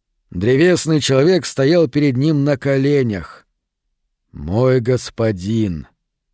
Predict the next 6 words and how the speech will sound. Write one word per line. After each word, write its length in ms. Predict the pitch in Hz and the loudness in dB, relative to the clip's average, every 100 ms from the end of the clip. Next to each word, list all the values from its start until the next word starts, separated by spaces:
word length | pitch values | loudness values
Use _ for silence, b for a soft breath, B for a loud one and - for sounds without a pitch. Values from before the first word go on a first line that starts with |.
| _ | _
проговорил 560 | - 120 117 123 131 127 | -4 -2 0 2 2 2
незнакомец 760 | 123 117 110 113 156 156 143 - B B B | 2 0 -2 -2 0 0 -2 -8 B B B
своим 360 | - - 139 135 | -8 0 2 2
громким 520 | 123 175 156 151 151 | 2 2 2 0 0
скрипучим 640 | - 143 117 160 - 156 | 0 -2 2 0 0 -2
голосом, 560 | 151 156 131 113 120 110 | 0 2 2 0 -2 -6